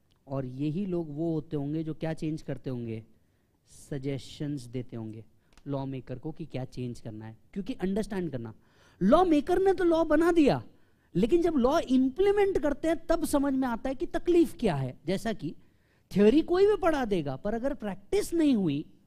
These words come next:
तो तुमको समझ नहीं आएगा actually प्रॉब्लम कहाँ आ रही है। राइटिंग प्रैक्टिस नहीं हुई तो तुम्हें समझ नहीं आएगा actually प्रॉब्लम कहाँ हो रही है।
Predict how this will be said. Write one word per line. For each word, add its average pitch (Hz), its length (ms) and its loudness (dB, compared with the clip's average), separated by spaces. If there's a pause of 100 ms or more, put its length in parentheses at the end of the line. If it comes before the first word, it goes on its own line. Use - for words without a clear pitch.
(560)
तो 233 60 -12
तुमको 277 260 -6
समझ 247 260 -6
नहीं 269 200 -2
आएगा 269 240 -4
actually 285 360 -8
प्रॉब्लम 320 400 -4
कहाँ 226 260 -4
आ - 20 -4
रही 127 240 -6
है। 113 140 -12 (840)
राइटिंग 185 420 -4
प्रैक्टिस 202 360 -6
नहीं 160 100 -4
हुई 151 140 -4
तो 302 100 -10
तुम्हें 320 180 -4
समझ 349 280 -4
नहीं 359 160 0
आएगा 330 240 -2
actually 311 380 -4
प्रॉब्लम 349 380 2
कहाँ 247 160 0
हो 170 120 -2
रही 131 140 -4
है। 123 100 -10